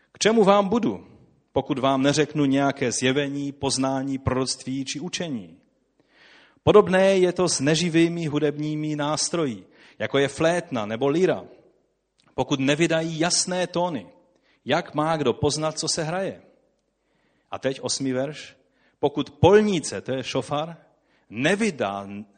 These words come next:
vydá nezřetelný zvuk, kdo se bude chystat do boje? To znamená, že polnice neboli šofár musí vydat jasný zvuk,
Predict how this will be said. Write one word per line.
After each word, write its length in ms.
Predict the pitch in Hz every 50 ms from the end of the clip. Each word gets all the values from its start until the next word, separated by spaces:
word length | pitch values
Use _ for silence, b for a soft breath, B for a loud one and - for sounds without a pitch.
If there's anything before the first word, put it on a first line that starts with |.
| _ - 113 107
vydá 380 | 101 127 190 185 147 127 110 104
nezřetelný 880 | 110 127 190 214 202 214 226 247 - - 160 139 131 117 113 113 113 107
zvuk, 560 | 101 - 104 120 156 208 - - - - _ _ _ _ _ _
kdo 180 | - 117 143 151
se 160 | - 175 165
bude 180 | 165 175 180
chystat 360 | 175 - 185 - - 196 190 185
do 100 | 220 214
boje? 300 | 247 240 214 165 110 - _ _ _ _ _ _ _ _ _ _ _ _ _ _ _ _ _ _ _ _ _ _ _ _ _ _ _ _ _ _ _ _ _ _ _ _
To 80 | - 98
znamená, 400 | - 117 127 143 143 143 143 139
že 140 | 135 139
polnice 680 | 131 - - 131 135 147 151 165 165 160 - 120 110 107
neboli 300 | 107 104 98 104 104 104
šofár 440 | - - 135 120 - 127 123 120 117
musí 260 | 117 110 - - 117
vydat 240 | 113 113 113 107 104 104 104
jasný 460 | 110 120 120 - - - - 143 147
zvuk, 440 | 139 120 113 107 101 95 - - _